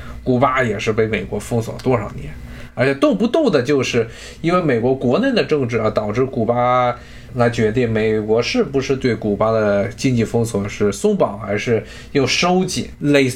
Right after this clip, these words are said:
带，完全决定于美国国内的政治啊，这算什么事？然后包括比如说这个朝鲜也是一样。那么所以呢，从这个角度来说，所谓的多极世界，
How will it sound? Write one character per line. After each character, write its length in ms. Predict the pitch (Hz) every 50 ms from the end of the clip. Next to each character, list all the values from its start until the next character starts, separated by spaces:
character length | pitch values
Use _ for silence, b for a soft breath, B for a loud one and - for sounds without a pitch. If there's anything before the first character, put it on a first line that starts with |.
| 120 -
带， 280 | 127 127 123 117 - - -
完 280 | 110 107 104 110 131
全 160 | 135 156 160
决 180 | 151 - 127 120
定 120 | 139 156
于 60 | 151 151
美 200 | 143 127 107 107
国 140 | 110 110 113
国 260 | 117 - 117 - -
内 200 | 127 170 196 156
的 100 | 117 101
政 260 | - - 117 104 101
治 120 | 98 - 110
啊， 340 | 95 - - - 131 123 120
这 140 | - 240 240
算 240 | - - 156 123
什 140 | - - 104
么 100 | 110 120
事？ 220 | - - - 208 - - -
然 140 | 117 107 113
后 140 | 123 127 113
包 160 | - 143 151
括 240 | 147 - 143 120 117
比 120 | - 113
如 60 | 110
说 220 | 107 113 120 123 117
这 120 | 120 120
个 120 | 113 110
朝 180 | 101 - 143 170
鲜 260 | 190 - 156 185 - - - -
也 140 | - - -
是 140 | - 127 127
一 80 | 143
样。 140 | 185 202 196 - - - - - - - - - - - - - -
那 120 | 143 139
么 540 | 139 143 143 139 135 131 131 123 117 - - - - -
所 240 | - - - 131
以 100 | 156 160
呢， 220 | 135 120 113 110 - - - - - - - - - - - -
从 160 | - 120 110
这 160 | - 139 131
个 80 | 120 110
角 160 | 113 110 104
度 160 | 98 123 131
来 160 | 127 113 107 117
说， 380 | 117 - - 208 196 196 - - - - - - - - - - - -
所 240 | - - - 120
谓 100 | 123 147
的 80 | 165 165
多 280 | - - 156 180 202 190
极 220 | 196 143 135 127
世 240 | - - - 131 117
界， 220 | 110 - 123 -